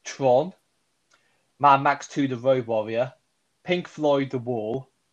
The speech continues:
Poltergeist, Rocky Three,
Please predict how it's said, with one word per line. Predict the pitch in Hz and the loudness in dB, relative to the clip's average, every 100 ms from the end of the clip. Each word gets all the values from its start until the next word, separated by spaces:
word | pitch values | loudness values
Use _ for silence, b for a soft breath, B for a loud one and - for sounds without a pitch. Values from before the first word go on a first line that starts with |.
| _ | _
Poltergeist, | 180 160 - 131 110 107 131 - - - _ _ _ _ | 0 0 -2 -6 -4 -4 -6 -12 -20 -20 _ _ _ _
Rocky | 147 160 - | 2 2 -2
Three, | 156 - 156 127 120 151 | -12 -8 -4 -4 -4 -10